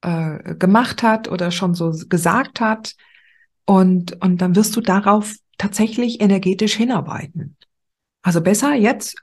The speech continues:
stoppen und gucken, okay, jetzt Fokus auf mich. Was kann ich tun,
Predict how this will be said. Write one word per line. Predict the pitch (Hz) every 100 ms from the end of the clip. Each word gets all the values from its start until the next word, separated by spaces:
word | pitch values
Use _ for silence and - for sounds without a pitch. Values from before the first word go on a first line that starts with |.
| -
stoppen | - - 143 - 220 320 - _ _ _ _ _ _ _ _ _ _
und | - 214 214
gucken, | 214 226
okay, | 208 214 233
jetzt | 165 -
Fokus | - 226 226 294 320 - _ _
auf | 190 -
mich. | 185 170 147 - - _ _ _ _ _
Was | - 190
kann | - 226
ich | 208 202 -
tun, | - 185 170 151 175 -